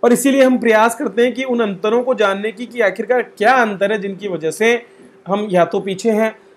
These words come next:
या फिर हमें कौन से सुधार करने चाहिए, उन चीज़ों को देख करके हमको ये तुलनात्मक लोक प्रशासन पढ़ना पड़ता है।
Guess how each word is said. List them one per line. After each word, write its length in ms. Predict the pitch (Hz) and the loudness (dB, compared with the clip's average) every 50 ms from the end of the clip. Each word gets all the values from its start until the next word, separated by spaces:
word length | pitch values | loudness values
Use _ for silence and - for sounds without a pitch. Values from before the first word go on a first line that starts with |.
| _ - | _ -4
या 100 | 190 202 | -2 0
फिर 140 | 202 208 226 | 0 2 0
हमें 180 | 220 214 226 220 | 0 0 -2 -2
कौन 180 | 220 208 208 | -2 -2 -2
से 100 | 208 214 | -2 -4
सुधार 380 | 202 180 180 170 165 170 190 202 | -6 -4 -2 2 4 4 4 4
करने 300 | 190 202 208 208 208 208 | 2 0 -2 -2 -2 -4
चाहिए, 200 | - - 220 233 | -6 -6 -6 -6
उन 160 | 233 254 269 | -4 -4 -4
चीज़ों 220 | 247 247 208 220 226 | -4 -4 -4 -2 -2
को 100 | 233 220 | 0 0
देख 220 | 185 190 175 185 | 2 0 0 -2
करके 220 | 226 185 151 - | -6 -8 -6 -4
हमको 220 | 196 175 165 160 175 | -4 -4 -2 -2 -2
ये 60 | 175 | -2
तुलनात्मक 540 | 175 175 165 151 156 151 143 - 170 160 - 156 | -2 -4 -6 -6 -6 -8 -8 -8 -10 -10 -8 -6
लोक 200 | 147 143 139 - | -6 -6 -6 -8
प्रशासन 400 | - 143 - 151 135 - 202 220 | -12 -10 -8 -8 -8 -6 -8 -6
पढ़ना 320 | - 180 156 151 147 135 | -4 -4 -4 -4 -6 -10
पड़ता 320 | 127 - 131 120 - - | -10 -12 -14 -16 -16 -20
है। 60 | - | -20